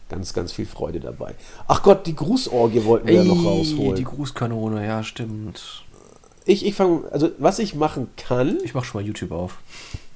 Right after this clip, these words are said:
Speaker 1: <clears throat> Mach mal YouTube. Ich kann nämlich Twitter machen.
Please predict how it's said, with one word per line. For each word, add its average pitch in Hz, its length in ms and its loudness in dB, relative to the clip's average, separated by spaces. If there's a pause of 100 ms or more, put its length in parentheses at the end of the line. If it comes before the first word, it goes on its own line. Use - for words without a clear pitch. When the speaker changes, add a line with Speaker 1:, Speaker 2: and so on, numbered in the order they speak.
(180)
Speaker 1:
<clears throat> 139 420 4
Mach 175 140 6
mal 160 200 8
YouTube. 170 360 -2
Ich - 280 0 (220)
kann 160 140 0
nämlich 160 320 2
Twitter - 380 0
machen. 110 400 -2